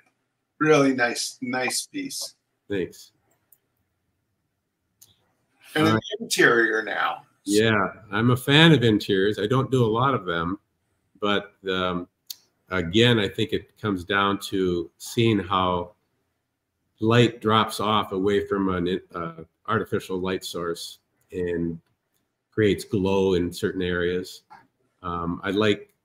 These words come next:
Speaker 2: I like some mystery in my work, and I think noctur-, or nocturnes and interiors allow for a lot of mystery. You can just see some vague shapes over on the right. Those are people sitting there, but, uh,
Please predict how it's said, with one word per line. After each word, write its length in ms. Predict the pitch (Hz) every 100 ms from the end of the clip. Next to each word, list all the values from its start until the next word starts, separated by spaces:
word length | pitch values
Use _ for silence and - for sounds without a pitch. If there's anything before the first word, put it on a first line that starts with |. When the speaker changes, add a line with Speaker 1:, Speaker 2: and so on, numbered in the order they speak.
| _ _ _ _ -
Speaker 2:
I 60 | 104
like 220 | 117 117
some 260 | 120 101
mystery 540 | 107 123 - 131 127 127
in 380 | 123 123 120 123
my 220 | 123 120
work, 440 | 117 120 131 - _ 101
and 300 | 98 95 92
I 80 | 95
think 380 | 107 95 - _ _ _ _ _ _ _ _
noctur-, 480 | 101 104 101 - -
or 260 | 101 90 82
nocturnes 540 | 98 101 - 101 92 82
and 500 | 101 113 117 95 90 _ _ 110
interiors 840 | 110 98 110 113 98 87 85 - 90
allow 380 | 87 90 95
for 160 | 95 95
a 40 |
lot 220 | 90 87 87
of 80 |
mystery. 500 | 92 92 - 85 82 - _ _ _ _
You 120 | 95
can 120 | 92 95
just 200 | 101 -
see 240 | 107 87 -
some 200 | 90 87
vague 300 | 101 98 82
shapes 440 | - 101 95 -
over 240 | 98 92 92
on 120 | 90
the 80 | 87
right. 280 | 87 85 -
Those 180 | 90 90
are 180 | 85 82 _ _ _ _
people 240 | 107 92 87
sitting 360 | 101 87 85
there, 200 | 82 80
but, 200 | 80 85 - -
uh, 240 | 82 85